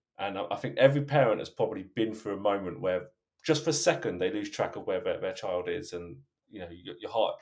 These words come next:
kind of drops and, um, and you, you fear the worst. So that part of it, tracking location, I think is a really cool feature. Um, and I've often thought about,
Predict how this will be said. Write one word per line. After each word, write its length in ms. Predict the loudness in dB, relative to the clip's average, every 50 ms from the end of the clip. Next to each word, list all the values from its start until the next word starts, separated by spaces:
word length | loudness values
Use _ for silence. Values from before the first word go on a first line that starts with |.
| -14
kind 200 | -10 -10 -8 -8
of 80 | -8 -6
drops 440 | 0 0 2 0 0 -4 -10 -14 -14
and, 220 | -14 -16 -16 -14
um, 240 | -14 -14 -14 -16 -20 _ _ _ _ _ _ _ _
and 120 | -10 -8 -8
you, 100 | -8 -10
you 140 | -12 -14 -10
fear 260 | -4 -2 -2 -2 0
the 80 | -2
worst. 640 | -4 0 2 2 2 2 0 -2 -6 -12 -14 -16 -20 _ _ _ _ _ _ _ _
So 160 | -6 -4 2 8
that 340 | 8 8 8 6 2 -6 -2
part 320 | 2 4 4 4 4 2
of 160 | 0 -2 0
it, 160 | -2 -2 -2
tracking 400 | -2 -2 -2 -2 -4 -6 -8 -4
location, 640 | -2 -2 -2 -2 -2 -2 -2 -2 -4 -8 -10 -6 -4
I 100 | -2 -2
think 320 | -2 -4 -6 -8 -8 -8 -12
is 80 | -14
a 80 | -14 -14 -12
really 440 | -10 -10 -8 -8 -8 -8 -8 -8 -12 -14 -12
cool 280 | -8 -4 -4 -4 -4 -4
feature. 500 | -8 -8 -10 -10 -8 -6 -6 -6 -6 -8 -14 _ _ _ _ _ _ -12
Um, 500 | -8 -6 -6 -6 -4 -4 -4 -4 -4 -4
and 160 | 0 6 10
I've 220 | 12 12 12 12 8
often 360 | 6 6 4 0 0 0 -2
thought 360 | -2 0 2 2 4 4 2
about, 420 | 2 2 4 6 6 6 4 4